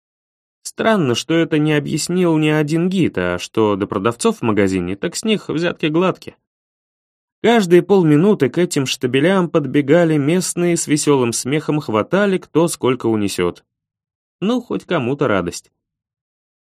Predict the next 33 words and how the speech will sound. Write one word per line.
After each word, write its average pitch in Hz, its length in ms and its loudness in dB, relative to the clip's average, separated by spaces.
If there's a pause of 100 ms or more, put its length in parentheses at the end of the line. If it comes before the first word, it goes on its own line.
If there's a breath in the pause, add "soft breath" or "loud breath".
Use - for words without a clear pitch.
(540)
В 113 100 0
дьюти-фри 220 580 0
я 196 160 4
решил 185 320 2
купить 170 360 -2
что-нибудь 165 480 -2
в - 80 -20
подарок. 104 560 0 (500)
Так - 180 -6
как 180 220 -4
ассортимент 175 600 0
был 156 220 2
невелик, 208 440 -2
мой 196 240 0
выбор 156 300 2
пал 156 340 2
на 135 300 0
парфюмерию. 120 720 -2 (480)
Чтобы 139 420 2
помочь 139 420 0
с - 100 -12
покупкой, 107 640 0
ко 104 160 0
мне 160 180 2
подошла 123 420 0
креолка 143 500 2
такой 147 460 2
красоты, 160 680 0
что - 260 0
я 98 260 2
потерял 123 640 -2
дар 117 380 -2
речи. 107 500 -4